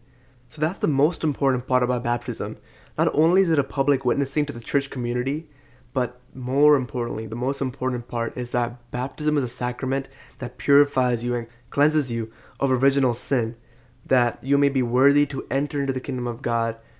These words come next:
and that you can now be worthy of the salvation of Christ. And I'm really driving this point home because this is the most important part about baptism.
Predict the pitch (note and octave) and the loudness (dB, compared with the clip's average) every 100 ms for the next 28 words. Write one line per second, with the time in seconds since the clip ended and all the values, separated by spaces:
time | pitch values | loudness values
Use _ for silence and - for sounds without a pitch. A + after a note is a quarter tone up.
0 | - B2+ B2+ A#2+ A#2+ A#2+ A#2 A#2+ B2 C3+ | -12 -4 -2 0 -2 -2 -2 0 0 0
1 | C#3 - - _ _ - B2+ B2 A2+ B2+ | -2 -8 -20 _ _ -6 -2 -2 0 2
2 | C3+ B2+ A#2+ - A#2 C3 A#2+ B2 A#2+ C3 | 2 2 -2 -2 -4 -4 -6 -4 0 2
3 | C3 B2+ A2+ - A#2+ - - - - - | 2 -2 -8 -6 -4 -4 -8 -14 -20 -20
4 | _ - _ _ _ - E3+ F#3+ C#3 E3 | _ -20 _ _ _ -4 0 0 0 -2
5 | F#3 C#3 C#3 C#3+ C3 B2 - C3+ C3 - | -2 -4 -2 -2 -4 -8 -6 -4 -4 -4
6 | B2 B2 A#2+ B2 B2 A#2 - C#3+ C#3 F#3+ | -2 -2 -2 0 0 -2 -4 -2 -2 -4
7 | G3 D#3+ D#3 D#3 C3+ C#3+ C#3 - C3+ B2+ | -2 0 0 -2 -2 -2 -2 0 0 0
8 | B2 A2+ A#2+ A#2+ A#2+ G#2+ | -2 -4 -6 -6 -6 -6